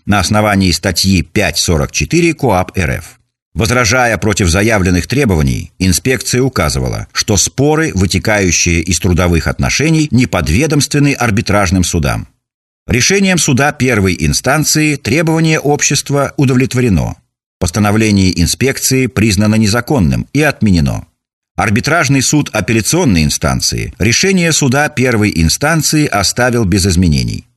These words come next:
Удовлетворяя требования общества, суды исходили в том числе из того,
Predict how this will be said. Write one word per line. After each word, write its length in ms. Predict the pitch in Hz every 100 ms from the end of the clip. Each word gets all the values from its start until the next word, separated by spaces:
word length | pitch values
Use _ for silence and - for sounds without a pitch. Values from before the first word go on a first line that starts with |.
| _ _ _ _
Удовлетворяя 640 | 117 127 147 139 147 180 156
требования 640 | - 127 90 82 71 69
общества, 640 | 110 - 110 - 165 170 -
суды 380 | - 101 202 185
исходили 440 | - 160 156 156
в 80 | -
том 200 | 151 143
числе 400 | 147 - 139 139
из 240 | 120 -
того, 500 | 101 101 165 82 -